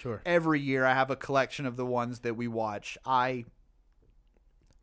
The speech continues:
Speaker 2: there's something about these movies that just
Speaker 1: Sure.
Speaker 2: really, really appeals to me. It's almost like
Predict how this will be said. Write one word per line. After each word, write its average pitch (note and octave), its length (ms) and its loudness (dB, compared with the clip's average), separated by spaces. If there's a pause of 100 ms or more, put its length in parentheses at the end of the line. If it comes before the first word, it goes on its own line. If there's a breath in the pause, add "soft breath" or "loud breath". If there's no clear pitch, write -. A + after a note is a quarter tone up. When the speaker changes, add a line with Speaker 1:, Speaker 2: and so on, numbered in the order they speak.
(720 soft breath)
Speaker 2:
there's E3+ 200 0
something A3+ 380 2
about D#3 240 4
these C3+ 180 -2
movies A#2 440 -6
that G#2+ 160 -6
just A2 260 -10
Speaker 1:
Sure. - 400 -4
Speaker 2:
really, D3 420 0
really C3 300 0
appeals A#2 360 -4
to C3+ 60 -10
me. D#3+ 80 0
It's D#3 80 4
almost B3+ 260 6
like G3+ 260 2